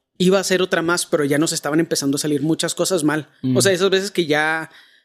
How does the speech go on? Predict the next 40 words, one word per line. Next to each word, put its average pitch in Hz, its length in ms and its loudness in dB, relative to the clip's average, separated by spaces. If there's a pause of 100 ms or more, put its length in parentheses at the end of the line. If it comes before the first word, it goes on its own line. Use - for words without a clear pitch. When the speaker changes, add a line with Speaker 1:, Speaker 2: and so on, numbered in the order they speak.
(200)
Speaker 1:
la 160 180 2
mente 175 340 2
de 180 120 4
nadie 165 200 2
estaba 170 240 0
actuando 170 360 0
bien. 190 180 4
Speaker 2:
Sí, 160 120 0
sí, 131 180 -2
sí. 117 60 -16
Speaker 1:
Entonces 170 240 -2
dije, 160 180 -2
"Bueno, 156 220 2
no 151 100 2
se 170 140 -4
quedó 180 120 2
en 170 60 2
un 180 80 2
número 185 240 2
cerrado, 165 400 0
pero 160 140 -2
se 143 120 -6
quedó 139 200 0
en 139 80 4
un 151 60 4
número 156 320 2
par". - 300 -6
Entonces 147 300 0
por 170 140 2
eso - 340 -2
casi 202 280 -2
creo 190 220 0
que 185 100 -8
son 165 180 0
dieciocho 160 360 -4
y - 40 -2
la 143 80 -2
que 139 80 -14
se 135 100 -12
perdió. 120 320 -16